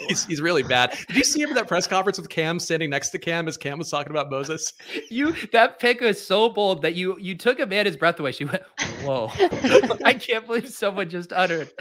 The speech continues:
Speaker 2: those words. <laughs>
Speaker 1: He's due. I think we all
Speaker 2: Yeah.
Speaker 1: know. Anyway, he and Cam clearly vibing, so that's what I'm gonna go with. Pete, what do you want?
Speaker 2: Yeah, I'm gonna go with a classic, easy. Uh, this is actually a turnkey ten, Nick, uh, and that's D J Moore in the winning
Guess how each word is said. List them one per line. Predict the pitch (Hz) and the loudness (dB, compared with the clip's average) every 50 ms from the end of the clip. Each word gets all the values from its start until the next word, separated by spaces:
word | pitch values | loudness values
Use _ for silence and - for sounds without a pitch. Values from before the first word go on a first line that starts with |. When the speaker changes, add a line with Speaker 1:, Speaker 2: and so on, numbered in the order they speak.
| - - 480 466 - 196 | 0 2 2 2 4 4
Speaker 2:
those | 185 170 175 170 175 | 4 4 4 2 -4
words. | 175 180 175 165 160 - - - - - - - - - | -4 -2 0 0 -2 -4 -6 -12 -14 -14 -16 -18 -18 -12
<laughs> | - - - - - - _ _ _ _ _ _ - - - - - - 190 | -10 -10 -10 -10 -12 -20 _ _ _ _ _ _ -20 -20 -18 -14 -10 -6 -4
Speaker 1:
He's | 185 175 143 - | -2 -2 0 4
due. | - 185 175 151 110 101 95 | 6 6 6 4 2 -4 -4
I | 117 131 | -4 -2
think | 120 147 147 - | -2 -2 -2 -2
we | 143 143 | -2 0
all | 139 131 131 214 | 0 2 2 2
Speaker 2:
Yeah. | 196 | 2
Speaker 1:
know. | 131 123 | 4 2
Anyway, | 127 151 170 165 165 151 | 2 2 2 0 0 -2
he | 120 160 180 180 | 0 0 0 0
and | 175 160 | 0 0
Cam | - 180 185 190 190 180 | -2 -2 0 0 -2 -4
clearly | - - 156 165 190 196 196 | -4 -4 -2 0 0 0 -2
vibing, | 165 156 170 202 214 165 123 110 101 117 | 0 2 2 2 2 2 0 -4 -6 -6
so | - - | -8 -8
that's | 117 123 143 - - | -6 -6 -6 -6 -6
what | 139 123 | -4 -4
I'm | 131 151 | -4 -4
gonna | 139 117 104 | -4 -6 -6
go | 104 101 101 104 | -6 -6 -6 -6
with. | 113 120 - - _ | -8 -8 -10 -12 _
Pete, | 160 185 196 | -8 -6 -4
what | 175 175 | -4 -4
do | 170 180 | -4 -4
you | 175 120 | -4 -6
want? | 104 98 101 - _ _ _ - | -8 -10 -14 -16 _ _ _ 0
Speaker 2:
Yeah, | 185 190 170 | 2 2 2
I'm | 170 196 | 2 0
gonna | 240 254 233 | -4 -4 -2
go | 254 254 | 0 0
with | 240 220 | 0 0
a | 220 | -2
classic, | - - 208 202 202 208 202 - 214 208 196 - - _ | -4 -2 0 2 2 2 0 -2 -4 -6 -6 -8 -12 _
easy. | 165 170 190 185 165 180 185 185 185 165 165 | -10 -10 -8 -8 -8 -6 -6 -4 -4 -4 -2
Uh, | 165 151 147 147 143 143 139 139 135 135 - - _ - | -2 0 0 2 2 0 0 0 -2 -4 -6 -8 _ -8
this | 196 220 - | -6 -6 -4
is | 247 247 | -2 -2
actually | 226 196 - - 180 156 | -2 -2 -2 -2 -4 -4
a | 135 | -4
turnkey | - - - 214 202 190 180 170 - - 185 165 147 | -4 -8 -8 -8 -6 -6 -8 -10 -10 -10 -10 -10 -10
ten, | 135 - - 165 160 180 196 190 | -10 -8 -6 -6 -4 -4 -6 -6
Nick, | 196 214 226 220 - - - - | -6 -6 -6 -6 -10 -14 -8 -2
uh, | 160 151 147 143 143 139 | 0 0 0 0 0 -4
and | 147 151 160 | -4 -4 -4
that's | 165 160 147 | -4 -4 -6
D | 143 139 170 185 | -8 -8 -8 -6
J | 151 170 165 | -4 -4 -4
Moore | 151 147 147 151 151 147 127 113 - | -4 -4 -6 -4 -4 -4 -4 -6 -8
in | 165 139 | -10 -10
the | 139 | -10
winning | 127 127 139 139 143 139 139 | -10 -8 -8 -8 -8 -8 -10